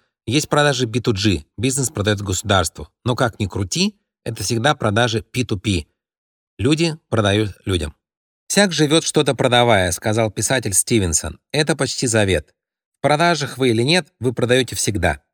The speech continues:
Себя, что-то или кого-то". Совещание. Внутренние корпоративные собрания, совещания, встречи, митинги — синонимы. Синонимы понятия "бесполезная трата времени".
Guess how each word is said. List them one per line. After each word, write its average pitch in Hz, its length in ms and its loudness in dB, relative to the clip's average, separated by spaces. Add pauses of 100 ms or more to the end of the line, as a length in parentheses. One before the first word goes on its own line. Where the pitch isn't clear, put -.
(440)
Себя, 127 440 0 (500)
что-то 139 540 -2 (200)
или 110 180 2
кого-то". 85 460 -2 (1300)
Совещание. 127 720 2 (560)
Внутренние 160 580 2
корпоративные 143 640 0
собрания, 135 480 0
совещания, 120 560 0
встречи, 135 400 0
митинги — 131 540 0 (240)
синонимы. 92 640 0 (380)
Синонимы 151 640 2
понятия 123 500 0
"бесполезная 110 840 0
трата 110 280 0
времени". 82 460 0